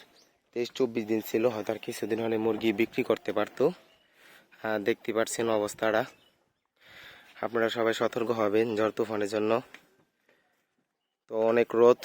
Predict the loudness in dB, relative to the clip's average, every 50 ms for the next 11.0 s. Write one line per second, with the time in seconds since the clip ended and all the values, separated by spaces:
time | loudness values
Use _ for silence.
0 | -8 -6 0 2 2 4 6 4 4 6 4 4 4 2 2 2 4 4 4 4
1 | 4 2 0 0 0 2 2 2 2 0 -2 -8 -20 _ _ _ _ _ _ _
2 | _ _ _ _ _ _ _ _ _ _ _ _ _ _ _ -12 -10 -8 -8 -8
3 | -2 -2 -2 0 0 -2 2 4 6 6 6 4 4 2 4 4 4 4 4 4
4 | 2 2 2 2 2 2 2 2 2 2 4 4 2 0 0 -2 -4 -4 -4 -4
5 | -4 -4 -4 -8 -14 -20 -20 _ _ _ _ _ _ _ _ _ _ _ _ _
6 | _ _ _ _ _ _ _ _ _ _ _ _ _ _ _ _ _ _ _ _
7 | _ _ _ _ _ _ _ _ _ _ _ _ _ _ _ _ _ _ _ _
8 | _ _ _ _ _ _ _ _ _ _ _ _ _ _ _ _ _ _ _ _
9 | _ _ _ -12 -6 -4 0 2 4 4 4 2 2 4 6 6 6 6 6 4
10 | 6 6 6 4 2 2 0 0 2 2 2 0 0 0 0 0 2 2 2